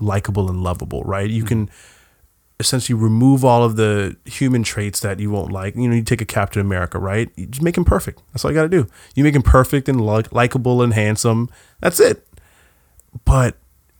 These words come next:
Speaker 1: there's a difficulty in still making Captain America seem very much like a real person and convey that emotion that he's talking about. So I think what he's missing. So I, again, I, I agree with him that there might be an easier path to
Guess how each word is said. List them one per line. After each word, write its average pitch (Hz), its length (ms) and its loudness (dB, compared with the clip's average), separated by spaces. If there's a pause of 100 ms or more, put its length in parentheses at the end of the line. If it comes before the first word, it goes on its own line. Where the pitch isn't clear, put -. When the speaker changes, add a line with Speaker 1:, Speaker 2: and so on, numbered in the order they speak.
(100)
Speaker 1:
there's 131 260 4
a 117 60 2
difficulty 135 560 0
in 104 100 0
still 117 240 0
making 107 400 0
Captain 98 360 -4
America 95 340 -4
seem 98 640 -4 (280)
very 104 480 0
much 92 460 -6
like 113 160 -8 (240)
a 107 80 -2
real 98 600 -2
person 98 340 -4
and 98 100 -4
convey 113 360 0
that 98 160 0
emotion 107 400 0
that 95 100 -2
he's 92 160 -6
talking 95 320 -8
about. - 320 -8 (400)
So 139 140 4
I - 20 4
think 165 240 2 (420)
what 127 260 2
he's 123 360 0
missing. 117 480 0
So 160 120 2
I, - 140 0 (120)
again, 131 200 4
I, 107 120 4
I 117 160 2
agree 143 260 0
with 131 380 2
him 120 260 -2
that 104 140 2
there 107 100 2
might 107 300 2
be 101 260 -4
an 101 220 -4
easier 107 320 0
path 98 300 0
to 95 180 -6